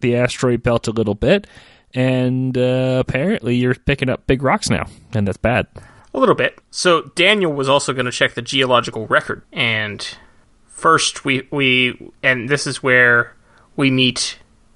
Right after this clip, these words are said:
Speaker 2: Lara's son, Garen.
Speaker 1: Yes.
Speaker 2: Who, interestingly enough,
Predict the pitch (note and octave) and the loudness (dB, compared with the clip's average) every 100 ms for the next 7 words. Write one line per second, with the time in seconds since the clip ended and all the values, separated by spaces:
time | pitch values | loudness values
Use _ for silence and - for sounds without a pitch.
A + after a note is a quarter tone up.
0 | _ _ - C#3 A#2+ A2 - - C3 A#2 | _ _ 0 2 2 0 -2 0 0 0
1 | B2+ - D#3+ D3 G#2+ G#3+ - _ _ _ | -8 0 2 2 0 -8 -18 _ _ _
2 | - - - - D#3 C#3+ F3 E3 E3+ - | 0 0 -2 0 0 0 -4 -4 -10 -6
3 | D#3+ D3 C3+ B2+ D#3 | -4 -2 0 0 -2